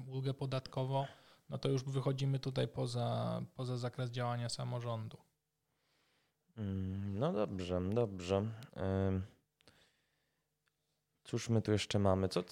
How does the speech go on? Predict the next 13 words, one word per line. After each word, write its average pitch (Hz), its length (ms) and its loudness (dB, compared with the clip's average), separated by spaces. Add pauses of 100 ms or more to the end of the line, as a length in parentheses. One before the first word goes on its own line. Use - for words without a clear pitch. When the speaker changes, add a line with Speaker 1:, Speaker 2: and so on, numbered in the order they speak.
(100)
Speaker 2:
y, 120 340 4 (200)
jaki 185 200 2
był 185 140 4
taki - 220 2
segment 135 380 6
tego 110 160 6
badania, 107 380 8
który 104 280 4
cię 101 480 6
najbardziej 101 480 8
w 92 60 4
ogóle 98 180 8
ucieszył? - 480 2